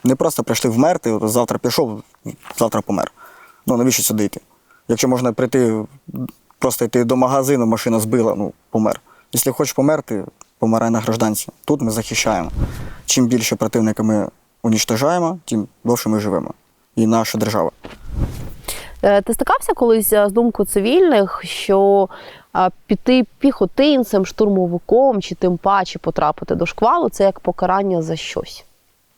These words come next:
Speaker 1: Е, ні. З такими людьми я не стикався. Е, стикався з такими людьми, що вони приїжджають в начальні центра,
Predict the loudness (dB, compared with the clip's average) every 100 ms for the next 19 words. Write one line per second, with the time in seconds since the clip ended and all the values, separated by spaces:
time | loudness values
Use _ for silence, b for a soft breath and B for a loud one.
0 | -4 0 0 -2 B B B -14 -6 -4
1 | 0 2 2 2 2 2 0 -2 0 2
2 | 0 0 0 2 2 0 -4 B B B
3 | B B B B B B -20 -4 0 2
4 | 2 0 0 0 0 0 0 2 2 2
5 | 2 2 2 0 0 2 4 4 4 2
6 | 2 2 2 2 0 0 0 0 0 0
7 | 2 2 0